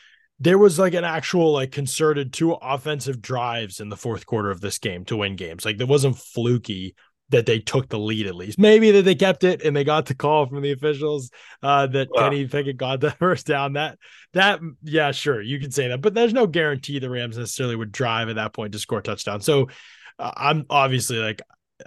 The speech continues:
Speaker 1: I still think this team is getting away with murder <laughs> out here, basically. But, um, this was still productive, and a couple note that went in the right direction for them in this game. A couple really, like, they got the ball to players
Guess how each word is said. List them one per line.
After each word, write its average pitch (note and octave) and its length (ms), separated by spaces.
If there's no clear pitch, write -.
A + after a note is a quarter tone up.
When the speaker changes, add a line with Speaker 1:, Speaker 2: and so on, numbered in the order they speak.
Speaker 1:
I A#2+ 140
still A#2+ 320
think G#2+ 220
this G#2 180
team G#2 200
is F#2+ 140
getting G#2 220
away G#2 180
with F#2+ 140
murder A2 360
<laughs> G#3+ 440
out A3 240
here, E3 260
basically. C#3 1080
But, D3+ 320
um, C3+ 540
this G#3 240
was G#3+ 160
still G#3 180
productive, D#3+ 460
and C3 100
a C3 100
couple G3 300
note C3+ 240
that C3+ 100
went C#3+ 120
in C3+ 60
the C3 80
right B2+ 220
direction B2+ 460
for - 100
them A#2+ 140
in A2+ 60
this A#2 160
game. B2 340
A - 40
couple G3+ 280
really, E3 240
like, C3+ 200
they D3+ 120
got C#3 260
the G3+ 80
ball D3+ 300
to C#3+ 100
players D3 320